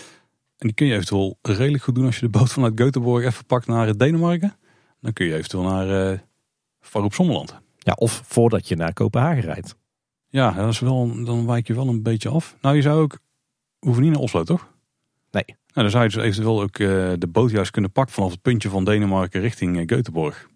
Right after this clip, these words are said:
Speaker 1: En dan vanuit daar, eh, starten. De route net iets anders doen. Uiteindelijk naar Helsinki is toch weer een takend. Moet je toch met een boot of zo, eh,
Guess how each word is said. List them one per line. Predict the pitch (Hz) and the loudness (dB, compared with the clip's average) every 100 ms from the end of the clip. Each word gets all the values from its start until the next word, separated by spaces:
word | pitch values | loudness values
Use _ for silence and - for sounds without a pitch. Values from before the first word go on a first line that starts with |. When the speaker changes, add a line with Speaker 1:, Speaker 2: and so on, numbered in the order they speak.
| _ - | _ -8
Speaker 1:
En | 101 | -6
dan | 90 | -4
vanuit | 90 85 80 | -4 -4 -2
daar, | 113 95 82 | -2 -2 -4
eh, | 76 | -6
starten. | - - - - - - _ _ | -8 -8 -8 -10 -18 -20 _ _
De | |
route | 92 110 | -6 -2
net | 110 120 | -2 -2
iets | 110 | -2
anders | 123 117 | -2 0
doen. | 127 | 0
Uiteindelijk | 143 127 98 92 90 | -2 -4 -2 0 2
naar | 87 | 0
Helsinki | 87 - 95 | 0 0 -2
is | - | 0
toch | 117 | 0
weer | 110 | 2
een | 113 | 2
takend. | 113 113 117 117 | 0 2 0 0
Moet | 87 | -2
je | |
toch | 95 104 | 0 0
met | 101 | 0
een | 98 | 2
boot | 98 104 | 2 2
of | 95 | 0
zo, | 104 101 98 | 0 2 2
eh, | 95 | 0